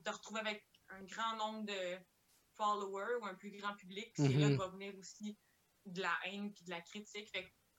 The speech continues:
Speaker 1: faut que les deux ne t'atteignent pas, idéalement. C'est que tu gagnes un gros prix, ça devrait te faire rien. Puis tu te fais dire que t'es une sous-marde, ça devrait te faire rien. C'est comme ça que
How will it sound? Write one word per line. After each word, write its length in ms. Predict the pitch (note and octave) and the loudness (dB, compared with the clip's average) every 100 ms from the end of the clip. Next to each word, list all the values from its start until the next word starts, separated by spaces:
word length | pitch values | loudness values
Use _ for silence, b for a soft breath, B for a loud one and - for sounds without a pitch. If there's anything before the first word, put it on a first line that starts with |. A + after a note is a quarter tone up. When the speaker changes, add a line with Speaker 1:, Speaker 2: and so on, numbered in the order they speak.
| B B B B | B B B B
Speaker 1:
faut 280 | - B3 C4 | -8 -4 -4
que 320 | B3+ A3+ G#3+ G#3 | 0 0 0 0
les 180 | G#3 | -2
deux 260 | F3+ F3+ C4 | -2 -2 -2
ne 140 | B3+ G3+ | -2 -4
t'atteignent 480 | G#3 G3+ G3 F#3+ F3+ | -4 -4 -6 -8 -10
pas, 220 | F3 F3 _ _ | -10 -10 _ _
idéalement. 540 | G3+ F3 G3 E3 D#3+ - - - | -12 -4 -2 -2 -4 -10 -14 -18
C'est 140 | - | -20
que 80 | F#3+ - | -20 -14
tu 100 | - | -6
gagnes 320 | G#3 G#3 G#3 G3+ | 2 2 4 0
un 280 | F#3+ F#3+ | 0 0
gros 260 | F3+ F3 A3 | -4 -8 -10
prix, 360 | - - G#3+ A#3+ B B B | -10 -10 -10 -10 B B B
ça 140 | - | -10
devrait 320 | G3 F#3 F3+ G3 | -6 -4 -2 -4
te 40 | |
faire 360 | - G3+ F#3+ F#3 | 0 -2 0 -4
rien. 220 | F#3+ F#3+ A#3 _ _ _ - - | -6 -8 -8 _ _ _ -20 -10
Puis 140 | G#3 | -8
tu 100 | - | -6
te 60 | - | -2
fais 140 | G3 | -2
dire 180 | F3+ G3+ | -2 -2
que 60 | G3+ | -2
t'es 300 | F#3+ G3+ F#3+ F#3 | -2 -2 -2 -4
une 140 | F3+ | -6
sous-marde, 800 | F3 G#3 F#3+ F#3 G3+ G#3 G3+ F#3+ - - | -6 -6 -2 0 0 -2 -8 -14 -16 -18
ça 140 | - | -10
devrait 260 | F3+ F3+ F3 | -6 -4 -4
te 40 | |
faire 280 | F3 G3 G3 F#3 | -6 -6 -6 -8
rien. 200 | F#3 G#3+ | -12 -12
C'est 120 | - | -12
comme 140 | G#3 G3 | -8 -6
ça 120 | |
que 80 | G#3 | -6